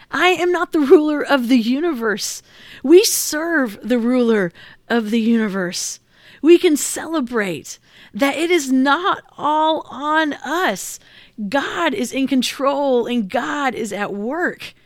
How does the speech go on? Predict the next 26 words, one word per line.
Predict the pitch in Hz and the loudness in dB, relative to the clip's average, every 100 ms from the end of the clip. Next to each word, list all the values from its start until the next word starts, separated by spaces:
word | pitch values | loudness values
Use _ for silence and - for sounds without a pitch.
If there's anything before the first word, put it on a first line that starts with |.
| _ _ _ _ _ | _ _ _ _ _
That | - 359 | -4 0
is | 339 277 | 2 0
just | 311 | -2
incredible | 262 247 - - 311 330 311 220 208 185 | -4 -6 -8 -12 -8 -2 -2 0 -4 -4
to | 240 | -6
celebrate. | - - - 294 226 202 165 - _ _ _ - - _ _ - | -6 -6 -6 -4 -4 -4 -8 -10 _ _ _ -20 -20 _ _ -4
And | 262 | -2
at | 269 | -2
the | |
same | - - 359 427 | -2 -2 -2 -2
time, | 262 196 160 180 175 _ _ - - | -2 -4 -6 -10 -14 _ _ -20 -2
we | 269 285 | 2 4
can | 311 | 2
celebrate | - - 320 359 359 226 196 165 165 - - - - - | 0 -6 -6 -4 -2 -2 -6 -6 -10 -16 -20 -20 -16 0
that | 269 | 2
we | 277 277 | 2 0
actually | 269 320 - - 269 220 202 - | -2 -4 -4 -2 0 -2 -2 -10
have | - 262 247 | -6 -2 0
a | 220 | -2
part | - 240 240 - | -2 -2 -2 -4
to | 214 | -8
play | - - 214 226 220 | -8 -8 -2 0 0
in | 214 214 | 0 -4
what's | 196 - | -4 -6
going | 208 202 214 | -6 -4 -4
on | 196 190 180 | -2 -2 -4